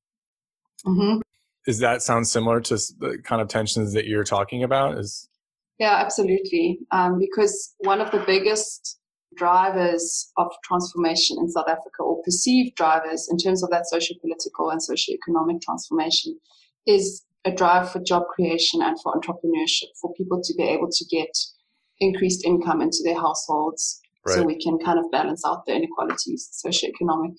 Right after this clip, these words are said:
Speaker 1: inequalities. And so that often ends up looking like a kind of capitalist commercial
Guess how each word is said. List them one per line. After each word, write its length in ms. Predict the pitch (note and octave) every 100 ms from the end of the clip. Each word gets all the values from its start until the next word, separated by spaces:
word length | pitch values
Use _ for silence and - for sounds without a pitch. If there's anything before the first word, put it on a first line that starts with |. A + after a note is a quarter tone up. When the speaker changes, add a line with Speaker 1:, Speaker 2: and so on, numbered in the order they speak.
| -
Speaker 1:
inequalities. 840 | E3+ - F3 F3 F3 - - - _ - - _ _ -
And 420 | F3 E3+ E3+ E3+ - - _ _ _ _ - _
so 360 | - - F#3 E3+
that 240 | F3 F3 F3+
often 340 | - - E3
ends 200 | E3 E3+
up 100 | E3 E3
looking 320 | E3 F3+ E3+
like 220 | D#3+ D#3 -
a 60 | -
kind 100 | E3
of 80 | E3 -
capitalist 580 | E3 - - E3 D#3+ - -
commercial 760 | E3+ E3 D#3+ - D#3+ D#3+ D#3+